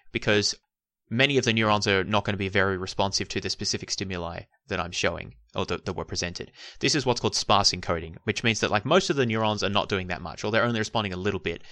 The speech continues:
They're only gonna differentiate their activity a little bit in response to the stimulus. I'd say many of the neurons that are differentiating most between the stimuli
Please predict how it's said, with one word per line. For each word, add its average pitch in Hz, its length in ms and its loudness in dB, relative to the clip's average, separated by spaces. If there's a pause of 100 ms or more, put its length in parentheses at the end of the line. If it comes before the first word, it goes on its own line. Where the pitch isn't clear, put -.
(160)
They're 123 140 0
only 117 140 0
gonna 104 140 0
differentiate 101 520 0
their 90 140 -2
activity 95 320 -4
a - 80 -4
little 104 320 -2
bit - 240 -2
in 90 80 -6
response 90 380 -6
to - 60 -16
the 95 60 -10
stimulus. - 480 -8 (560)
I'd 110 140 0
say 117 120 2
many 151 300 2
of 147 80 2
the 117 80 2
neurons 101 300 0
that 95 100 0
are 92 160 0 (140)
differentiating 92 680 -2 (100)
most 143 460 2
between 101 240 -4
the 90 60 -8
stimuli 85 400 -4